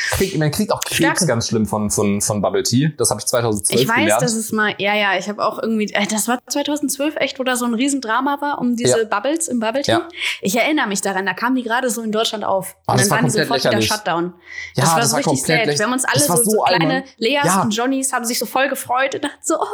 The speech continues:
Speaker 2: mein Gott, ah, was aus Asien, voll cool.“
Speaker 1: Lustiges Essen.
Speaker 2: Und dann, <laughs> lustiges Essen, mega toll,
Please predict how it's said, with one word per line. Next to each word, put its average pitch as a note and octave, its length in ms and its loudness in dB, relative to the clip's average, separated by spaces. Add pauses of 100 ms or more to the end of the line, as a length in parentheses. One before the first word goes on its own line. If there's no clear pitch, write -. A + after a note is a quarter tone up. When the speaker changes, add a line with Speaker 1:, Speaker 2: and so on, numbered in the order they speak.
Speaker 2:
mein F#4+ 160 0
Gott, G#4 640 0
ah, G4 500 0
was F#4 160 2
aus F4 160 -2
Asien, F#4+ 380 0
voll C#4 220 2
cool.“ D#4+ 60 4
Speaker 1:
Lustiges G#4 380 2 (180)
Essen. B3+ 220 2
Speaker 2:
Und E4 180 2
dann, G3 240 0 (360)
<laughs> - 0 -
lustiges F#4 500 0
Essen, E4 380 0
mega E4 280 0
toll, D#4 220 -4